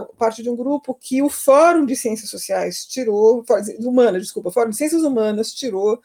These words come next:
pra fazer uma discussão interna e depois encaminhar isso. Fizemos essa discussão.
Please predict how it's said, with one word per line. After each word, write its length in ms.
pra 180
fazer 200
uma 100
discussão 300
interna 600
e 100
depois 440
encaminhar 480
isso. 520
Fizemos 400
essa 200
discussão. 680